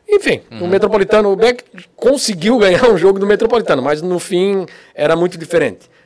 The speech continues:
Speaker 1: Mas eles jogavam em Blumenau, pelo menos. Mas a gente não chegou a ter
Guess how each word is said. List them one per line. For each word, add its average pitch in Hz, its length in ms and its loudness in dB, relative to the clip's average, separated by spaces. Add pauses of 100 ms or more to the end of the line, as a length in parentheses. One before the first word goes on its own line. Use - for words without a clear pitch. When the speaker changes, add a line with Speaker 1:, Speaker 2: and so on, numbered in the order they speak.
Speaker 1:
Mas 180 220 -2
eles 196 200 0
jogavam 190 680 2 (580)
em 190 140 -6
Blumenau, 214 380 2
pelo 135 180 -2
menos. 127 500 -2 (400)
Mas 320 160 -6
a 254 80 2
gente 156 560 -2 (920)
não 143 160 -6
chegou 143 400 -2
a 131 60 -2
ter 135 560 0